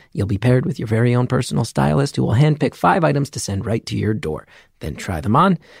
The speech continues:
pay only for what you love, and return the rest. Shipping, exchanges, and returns are always free. There's no subscription required. You can sign up to receive scheduled shipments or get your fix whenever you want. Stitch Fix's styling fee is only twenty bucks, which is applied towards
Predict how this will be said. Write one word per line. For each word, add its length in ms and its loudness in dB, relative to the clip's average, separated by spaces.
pay 140 2
only 220 2
for 120 -6
what 160 -6
you 80 -10
love, 320 -2
and 200 0
return 320 2
the 80 4
rest. 400 0
Shipping, 420 0
exchanges, 480 0
and 120 -2
returns 420 -2
are 160 -8
always 340 2
free. 460 -8
There's 140 -16
no 160 2
subscription 600 -6
required. 580 -4
You 100 0
can 100 2
sign 240 2
up 100 -2
to 100 -2
receive 360 0
scheduled 440 0
shipments 360 -2
or 160 0
get 240 0
your 60 -6
fix 320 -2
whenever 240 0
you 100 4
want. 240 2
Stitch 340 -8
Fix's 400 -6
styling 540 -2
fee 200 -2
is 80 0
only 180 2
twenty 280 0
bucks, 320 -4
which 120 -10
is 80 -8
applied 360 -2
towards 180 -4